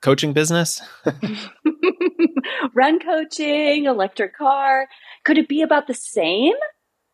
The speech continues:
Speaker 2: Something just very general for any entrepreneur out there.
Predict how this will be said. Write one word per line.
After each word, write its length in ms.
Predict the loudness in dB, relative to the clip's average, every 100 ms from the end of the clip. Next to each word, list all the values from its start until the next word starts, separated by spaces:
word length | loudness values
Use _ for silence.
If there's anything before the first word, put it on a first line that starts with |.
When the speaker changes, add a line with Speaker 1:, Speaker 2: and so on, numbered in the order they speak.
| _ -2
Speaker 2:
Something 680 | 0 2 0 2 2 0 -2
just 240 | -6 -2
very 540 | 0 2 2 2 -2 -8 _ _ _ _ _ _ _ -2
general 380 | 0 2 0
for 160 | -2 -4
any 180 | -2 -2
entrepreneur 540 | -4 -6 -10 -6 0
out 220 | 0 0 -4
there. 240 | -8 -8